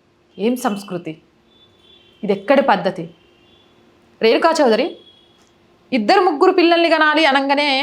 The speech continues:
మస్తు బాధేసింది కదా. ఈ గ్రౌండ్ రిపోర్ట్ మీద మాట్లాడు. రెండు మూడు నెలల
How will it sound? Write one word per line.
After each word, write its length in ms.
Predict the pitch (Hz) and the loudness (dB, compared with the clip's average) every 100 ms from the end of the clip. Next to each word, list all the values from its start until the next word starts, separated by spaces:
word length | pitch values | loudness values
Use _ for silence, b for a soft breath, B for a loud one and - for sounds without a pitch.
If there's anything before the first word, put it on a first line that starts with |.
| 311 208 | -4 -6
మస్తు 480 | 220 - _ - 285 | -8 -14 _ -4 0
బాధేసింది 420 | 247 262 262 220 208 | 2 2 -2 -4 -2
కదా. 120 | 269 - - - - 185 | -2 -6 -12 -20 -16 -10
ఈ 40 | 175 | -2
గ్రౌండ్ 260 | 220 254 269 | 0 0 -2
రిపోర్ట్ 220 | 262 214 208 | -4 -6 -6
మీద 100 | 196 185 | -4 -4
మాట్లాడు. 340 | 175 165 156 - _ _ _ _ _ _ _ 202 | -6 -8 -8 -14 _ _ _ _ _ _ _ -4
రెండు 160 | 208 220 | -2 -2
మూడు 140 | 220 208 | -2 -2
నెలల 160 | 202 | -2